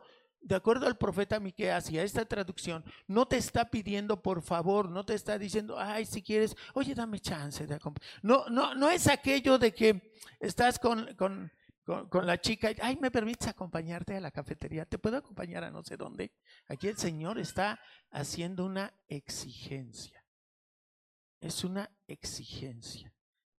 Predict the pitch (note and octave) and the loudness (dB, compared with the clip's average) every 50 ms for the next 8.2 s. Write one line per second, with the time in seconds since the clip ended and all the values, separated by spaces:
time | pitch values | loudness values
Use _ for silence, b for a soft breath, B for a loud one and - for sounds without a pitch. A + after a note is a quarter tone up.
0 | _ _ - D3+ C3+ - D#3+ D#3 D#3 - D3 D#3 D3 - - - F3 G3+ F#3+ - | _ _ -8 -6 -4 -2 -2 -4 -4 -4 -4 -4 -6 -6 -6 -6 -6 -4 -4 -4
1 | A3+ A#3 A3+ - - b b b b b b b b - C#3+ E3 F3 D#3+ F3 E3+ | -4 -4 -6 -8 -14 b b b b b b b b -2 0 0 0 2 -2 -2
2 | D#3+ - - C#3 C#3 - - C3+ - - - E3+ F#3 G3 G#3 - - _ _ _ | -4 -4 -6 -8 -8 -8 -10 -12 -8 -6 -4 -2 -2 -2 -4 -6 -12 _ _ _
3 | _ _ _ _ _ _ _ - C#3+ D3 D3 D3+ D3+ D3+ E3+ E3 - _ _ _ | _ _ _ _ _ _ _ -14 -10 -6 -6 -6 -4 -4 -6 -6 -8 _ _ _
4 | - B2+ C3 B2 B2 B2 B2+ B2 B2 C3+ D#3+ E3+ E3+ E3 D#3+ E3 E3+ - _ _ | -10 -8 -8 -8 -8 -10 -12 -12 -10 -8 -8 -6 -6 -6 -6 -8 -10 -14 _ _
5 | _ - - B2+ A#2+ C3+ D3+ E3 E3+ E3+ D#3 C3 C3+ A#2 A#2 B2+ C#3 C#3+ C3 C3 | _ -12 -10 -10 -10 -8 -8 -8 -8 -10 -10 -10 -10 -10 -8 -8 -10 -10 -10 -8
6 | C3 - C3+ C3+ C#3 C3 _ _ _ _ _ _ _ _ _ _ _ _ _ _ | -8 -6 -6 -6 -8 -10 _ _ _ _ _ _ _ _ _ _ _ _ _ _
7 | _ - C#3 B2+ B2 A#2+ - - G2+ - - - - - - - - - - - | _ -4 -4 -4 -6 -10 -14 -16 -14 -16 -18 -20 -20 -20 -18 -16 -16 -16 -18 -18
8 | - - - - | -20 -20 -20 -20